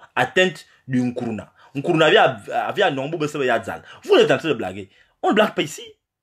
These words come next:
Quand je vois un, un, un, un, un corps, il arrive. Il enlève la bavette. Na, comme il y a beaucoup de bavette, comme en, en, en, il y en a un,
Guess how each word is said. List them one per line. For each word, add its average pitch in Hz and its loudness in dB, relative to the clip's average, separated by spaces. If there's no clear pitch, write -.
Quand 156 2
je 151 2
vois 156 4
un, 131 4
un, - -
un, 123 -6
un, - -12
un 117 -14
corps, 156 2
il 139 -2
arrive. 117 -4
Il 139 -6
enlève 120 0
la 101 0
bavette. 101 -4
Na, 113 -2
comme 131 -4
il 123 2
y - 0
a 107 -4
beaucoup 101 -14
de 101 -12
bavette, 117 -8
comme 135 -6
en, 101 -4
en, 101 -12
en, 95 -14
il 127 -8
y 131 -4
en 107 -6
a 123 -4
un, 127 -6